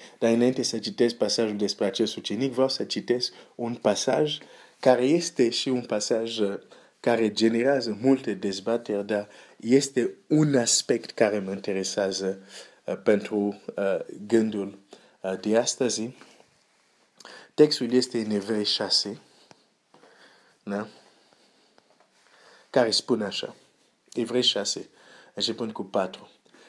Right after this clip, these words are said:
"Ca cel ce a fost luminat odată și au gustat darul ceresc și s-au făcut partaj Duhul Sfânt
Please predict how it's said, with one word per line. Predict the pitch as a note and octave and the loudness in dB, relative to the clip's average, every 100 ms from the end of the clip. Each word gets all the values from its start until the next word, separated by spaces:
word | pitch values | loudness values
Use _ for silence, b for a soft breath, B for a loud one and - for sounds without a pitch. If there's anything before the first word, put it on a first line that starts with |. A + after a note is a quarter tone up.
| b | b
"Ca | - A#2+ | -2 0
cel | - E3 | 2 2
ce | D#3+ - | 2 2
a | C3+ | 2
fost | A#2 C#3+ - | 2 -2 -2
luminat | A2+ G#2+ A2+ A#2+ A#2+ | -2 -2 0 0 -2
odată | G#2 A2 G#2 F#2+ | -2 0 0 0
și | F#2 A2 | -2 -2
au | G2+ | -2
gustat | A2 G#2 C3 G#2+ | -4 0 0 2
darul | A#2 A#2 G#2+ | 2 2 0
ceresc | G2 - G#2 G2+ F2+ - - B B B B B | 0 0 0 -2 -6 -10 -16 B B B B B
și | B2+ | 0
s-au | A2+ A#2+ | 2 2
făcut | B2 A#2 C#3 - | 2 0 0 2
partaj | A2 - B2 G#2+ | 2 4 0 2
Duhul | A2 G#2+ | 0 0
Sfânt | G2+ - F#2 F2 - | -2 -4 -6 -10 -16